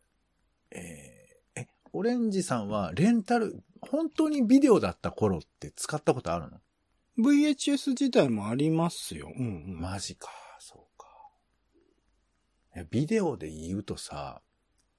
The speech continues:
Speaker 1: あの、昔は、いや、昔、今もそうかもしれないけど、あの、とにかく探し出すのが大変でさ。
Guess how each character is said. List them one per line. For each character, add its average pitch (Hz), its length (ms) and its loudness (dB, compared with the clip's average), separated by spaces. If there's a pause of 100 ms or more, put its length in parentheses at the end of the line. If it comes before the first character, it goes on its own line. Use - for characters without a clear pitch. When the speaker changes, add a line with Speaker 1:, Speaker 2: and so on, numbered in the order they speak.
(460)
Speaker 1:
あ 101 220 -16
の、 76 140 -20
昔 175 840 -2
は、 156 520 4 (800)
い 113 40 -6
や、 101 60 -6
昔、 120 380 -2
今 156 200 2
も 95 100 0
そ 127 120 0
う 107 40 -2
か 92 60 -2
も 80 60 -10
し - 60 -18
れ 82 60 -12
な - 20 -12
い 71 40 -16
け - 60 -20
ど、 - 80 -12
あ 76 60 -12
の、 78 180 -16 (500)
と 208 100 -2
に 196 80 2
か - 100 -4
く - 80 -10
探 170 280 4
し 302 120 4
出 349 120 8
す 247 100 2
の 101 80 2
が 67 80 -8
大 87 240 -4
変 90 180 -6
で 87 100 -6
さ。 - 240 -2